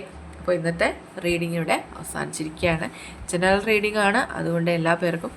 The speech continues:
ഒരുപോലെ റെസൊണേറ്റ് ആവുന്നില്ല. നിങ്ങൾക്ക് അക്സെപ്റ്റ് ചെയ്യാൻ കഴിയുന്ന കാര്യങ്ങളാണെങ്കിൽ മാത്രം അക്സെപ്റ്റ് ചെയ്യുക, അല്ലാത്ത കാര്യങ്ങൾ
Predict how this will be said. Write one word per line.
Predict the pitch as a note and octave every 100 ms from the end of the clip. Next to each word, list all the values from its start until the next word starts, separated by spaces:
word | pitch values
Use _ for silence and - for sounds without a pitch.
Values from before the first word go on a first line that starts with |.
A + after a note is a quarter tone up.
| A3
ഒരുപോലെ | F3 E3+ D#3+ D#3
റെസൊണേറ്റ് | D#3 D#3 D#3+ E3 D#3+
ആവുന്നില്ല. | D#3 D3+ D#3 D#3 - - - - - F3+
നിങ്ങൾക്ക് | F#3+ A#3 B3 C4+ B3+
അക്സെപ്റ്റ് | F#3+ - F#3+ F3+
ചെയ്യാൻ | E3+ E3 - - -
കഴിയുന്ന | E3 E3+ E3+ E3+
കാര്യങ്ങളാണെങ്കിൽ | E3 D#3 D#3 E3 D3+ D3 D#3+ E3
മാത്രം | D#3 D#3 F#3 G3 - - E3
അക്സെപ്റ്റ് | - E3+ - E3
ചെയ്യുക, | D3+ D#3+ - - -
അല്ലാത്ത | D#3+ D#3 E3+ E3
കാര്യങ്ങൾ | D#3 D3 D3